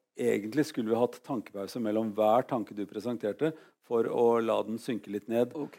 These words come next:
Speaker 1: så man kunne få gjort noe med livet sitt,
Speaker 2: Ja.
Speaker 1: hvis man har denne type problemer. Eh, men tankepausene, de vil jeg nå, eh, bare sende en masse, så de kan stappe disse tankepausene innimellom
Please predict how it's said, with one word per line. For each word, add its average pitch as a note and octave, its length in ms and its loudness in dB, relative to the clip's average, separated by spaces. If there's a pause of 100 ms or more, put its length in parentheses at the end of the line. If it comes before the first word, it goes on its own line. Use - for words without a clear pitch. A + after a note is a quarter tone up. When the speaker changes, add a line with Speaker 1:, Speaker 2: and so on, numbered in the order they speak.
(180)
Speaker 1:
så B2+ 80 -10
man A#2 140 -2
kunne A2 960 -2
få A2 400 4
gjort A2 260 -2
noe A2+ 220 0
med G#2 560 2
livet F2+ 320 -6
sitt, - 420 -12
Speaker 2:
Ja. A2+ 100 -16 (320)
Speaker 1:
hvis - 120 -20
man G#2 160 -4
har G2+ 240 -2
denne G2 240 -4
type G2 380 -14
problemer. G2+ 440 -8 (440)
Eh, A2+ 220 6 (340)
men C3+ 220 4
tankepausene, C#3+ 920 2 (500)
de A#2+ 240 4
vil C3+ 160 6
jeg A#2+ 160 6
nå, A#2 540 4
eh, A2 380 4
bare A2+ 340 2
sende A2+ 420 0
en A2+ 220 2
masse, - 400 -2
så C3+ 80 0
de A#2+ 100 4
kan C3 420 4
stappe - 640 -10
disse B2+ 220 -4
tankepausene B2 720 -2 (100)
innimellom A2 760 4